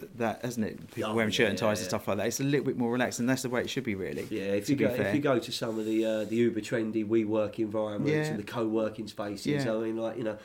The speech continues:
Speaker 2: you'd look wrong in a three-piece suit.
Speaker 1: <laughs> Yeah,
Speaker 2: You, you, you
Speaker 1: exactly.
Speaker 2: look like you shouldn't be there,
Speaker 1: E-,
Speaker 2: mate. So,
Speaker 1: exactly.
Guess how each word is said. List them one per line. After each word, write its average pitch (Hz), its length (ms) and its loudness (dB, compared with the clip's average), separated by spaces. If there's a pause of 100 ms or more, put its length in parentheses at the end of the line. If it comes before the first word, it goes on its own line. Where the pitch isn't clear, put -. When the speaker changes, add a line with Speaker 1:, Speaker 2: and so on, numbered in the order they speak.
(140)
Speaker 2:
you'd 143 160 4
look 139 160 6
wrong 143 400 8
in 117 160 2
a 110 60 0
three-piece 107 500 0
suit. - 140 6
Speaker 1:
<laughs> 101 100 0
Yeah, 131 80 8
Speaker 2:
You, - 80 -
you, - 40 -
you 143 80 8
Speaker 1:
exactly. 151 320 6
Speaker 2:
look 131 40 4
like 107 100 8
you 110 60 2
shouldn't 120 320 0
be 147 200 2
there, 110 180 0
Speaker 1:
E-, - 20 -8
Speaker 2:
mate. 117 300 0
So, 123 60 2
Speaker 1:
exactly. 107 440 2